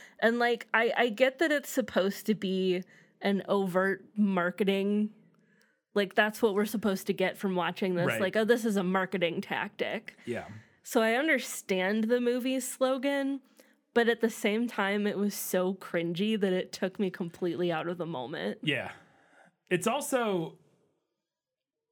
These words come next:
Speaker 2: kind of counterintuitive because the,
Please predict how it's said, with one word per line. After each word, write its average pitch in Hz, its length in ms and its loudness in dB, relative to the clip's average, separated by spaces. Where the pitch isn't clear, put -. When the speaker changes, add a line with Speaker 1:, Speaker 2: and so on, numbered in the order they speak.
Speaker 2:
kind 214 320 -2
of 185 100 -2
counterintuitive 156 800 -4
because 139 560 -4
the, 127 420 -4